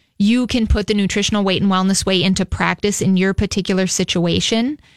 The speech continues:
as a caregiver, I think the best way to get your answers to that question is to set up an appointment with one of the nutritionists or dietitians at Nutritional Weight and Wellness. And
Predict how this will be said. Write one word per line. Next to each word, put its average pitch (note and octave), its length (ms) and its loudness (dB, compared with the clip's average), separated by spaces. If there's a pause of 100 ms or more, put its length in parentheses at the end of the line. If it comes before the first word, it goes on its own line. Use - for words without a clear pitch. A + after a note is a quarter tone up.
(260)
as G3+ 200 0
a G#3+ 60 2
caregiver, G#3+ 600 0
I G#3 160 0
think G#3 240 0
the G#3 100 0
best F#3 300 0
way G3+ 140 2
to G#3 120 -2
get F#3+ 160 0
your F#3+ 140 0
answers A3 540 0
to G#3 100 0
that F#3 160 0
question A3 480 0
is A3 340 0
to A#3 120 -2
set F3+ 240 0
up F3+ 120 0
an F3+ 120 2
appointment F3 680 0 (300)
with A3 180 2
one G3+ 140 2
of G3 140 2
the G3+ 80 2
nutritionists F#3 760 0
or F#3+ 100 0
dietitians F#3 800 0
at F3+ 180 0
Nutritional F#3+ 560 0
Weight F3 200 0
and F#3 140 2
Wellness. E3 540 0 (500)
And A#3 280 2